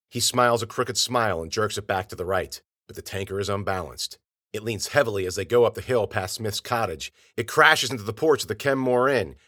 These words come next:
bounces back and screeches across the intersection, smashing into the iron fence of Fredericksburg Baptist. Old man and golf clown.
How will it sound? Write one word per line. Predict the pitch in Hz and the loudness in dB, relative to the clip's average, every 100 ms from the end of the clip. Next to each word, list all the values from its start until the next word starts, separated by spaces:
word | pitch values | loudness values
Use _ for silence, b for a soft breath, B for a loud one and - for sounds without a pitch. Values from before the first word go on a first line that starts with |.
| _ | _
bounces | 131 151 165 175 | 6 6 4 2
back | 131 131 123 | 6 6 4
and | 110 | 0
screeches | - - 190 202 120 110 | -2 0 0 2 0 0
across | 135 123 117 | 2 2 2
the | 120 | 0
intersection, | 139 104 - 76 - 67 - - | 0 0 -4 -6 -8 -16 -10 0
smashing | - 135 156 151 127 | 2 4 4 4 2
into | 104 101 | -4 -2
the | 110 | 2
iron | 123 127 117 | 4 4 0
fence | 98 143 107 101 | 0 0 0 -6
of | - | -2
Fredericksburg | 117 104 - 104 87 | -2 -2 -4 -6 -2
Baptist. | 107 104 - 80 - - _ _ _ _ - | 0 0 -2 -6 -6 -8 _ _ _ _ 0
Old | 113 110 | 2 2
man | 110 110 107 | 0 0 0
and | 113 104 | -2 0
golf | 104 101 | 0 0
clown. | - 87 76 | -2 -6 -6